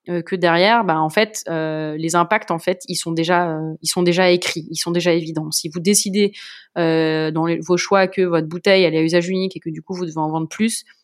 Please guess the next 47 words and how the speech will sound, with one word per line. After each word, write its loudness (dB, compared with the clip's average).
en 0
fait, 0
vous -12
pouvez -6
faire -4
ce -8
que 0
vous 0
voulez, 4
il -4
y 0
aura 2
toujours -4
un -2
déchet -4
à -4
la -4
fin, -14
quoi. -20
Et -4
du -4
coup, -4
la 2
place 0
du -10
designer, -2
elle -2
est -8
essentielle 2
parce -2
qu'en -2
fait, -2
le 0
designer, 0
il -2
participe -4
à -2
questionner, 0
en 2
fait, -4
toutes -2
ces 0
notions 0
de, -4
d'impact, 0
de -6
système, 0